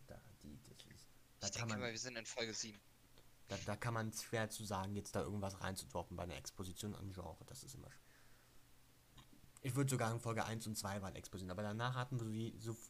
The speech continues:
Speaker 1: Folge drei war ja dann mehr so wirklich, äh, pure Action versucht, ne?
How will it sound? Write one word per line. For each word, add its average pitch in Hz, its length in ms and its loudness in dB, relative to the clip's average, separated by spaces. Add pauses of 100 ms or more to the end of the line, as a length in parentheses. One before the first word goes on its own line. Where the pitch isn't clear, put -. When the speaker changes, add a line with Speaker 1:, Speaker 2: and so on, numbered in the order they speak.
(240)
Speaker 1:
Folge 123 280 6
drei 127 320 4
war 120 100 6
ja 113 80 4
dann 110 180 2
mehr 107 160 4
so 110 180 2
wirklich, 120 440 0
äh, 120 260 -2
pure 170 360 6
Action 190 400 0
versucht, 190 500 0
ne? 127 260 0